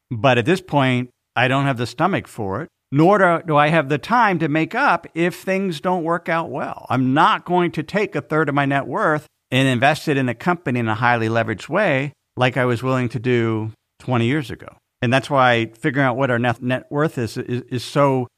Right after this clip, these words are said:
challenging. It depends on your life stage, how much human capital you have, what is your career, how much of a risk taker are you, how much leverage do you want to use, what lifestyle do you want,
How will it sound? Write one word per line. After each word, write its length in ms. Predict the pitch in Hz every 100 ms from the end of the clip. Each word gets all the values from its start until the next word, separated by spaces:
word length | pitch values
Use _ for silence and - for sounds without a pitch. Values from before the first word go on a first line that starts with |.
| _
challenging. 440 | - 240 165 107 110
It 60 |
depends 340 | 107 160 170 170
on 80 |
your 80 | 156
life 200 | 131 127
stage, 360 | - 117 110 131
how 100 | 143
much 180 | 143 -
human 200 | 139 120
capital 480 | 131 107 - 92
you 140 | 90 87
have, 340 | 87 78 82 - _
what 260 | 113 131 147
is 160 | 139 123
your 100 | 120
career, 680 | - 135 107 95 92 143 165 _ _ -
how 160 | 147 147
much 240 | 147 147
of 80 | 123
a 100 | 123
risk 340 | 113 127 -
taker 380 | - 107 - 110
are 180 | 98 87
you, 160 | 85 117
how 140 | 127
much 260 | 131 131 -
leverage 560 | 113 139 151 131 110
do 80 | -
you 100 | 104
want 220 | 101 98
to 100 | -
use, 540 | 92 85 82 92 151 - _ _
what 240 | 131 151
lifestyle 720 | 123 120 135 170 - 147 123 110
do 80 | 101
you 160 | 98
want, 600 | 85 80 76 113 190 -